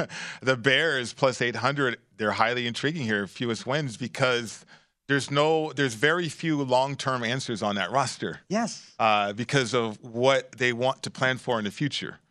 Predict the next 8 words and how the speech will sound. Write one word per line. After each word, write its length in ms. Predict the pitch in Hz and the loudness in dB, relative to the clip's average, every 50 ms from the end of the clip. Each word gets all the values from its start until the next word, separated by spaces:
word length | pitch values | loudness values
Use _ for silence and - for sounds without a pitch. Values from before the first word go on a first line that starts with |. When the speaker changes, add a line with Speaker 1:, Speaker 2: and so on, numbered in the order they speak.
| _ _ _ _ _ _ | _ _ _ _ _ _
Speaker 1:
Uh, 140 | - - 87 - | -4 -4 -4 -4
so 360 | - - - 151 139 131 135 135 - | -6 -4 0 2 2 2 0 2 2
that 140 | 156 165 156 | 2 2 2
thing 180 | 156 180 156 | 2 0 0
could 160 | - - 143 | 0 2 4
all 420 | 123 117 123 123 120 117 - _ _ _ _ _ _ _ _ - | 4 6 6 6 4 2 -2 _ _ _ _ _ _ _ _ 4
fall 120 | 139 113 | 4 4
apart, 380 | 101 - - 196 127 87 - | 4 4 4 4 4 2 -4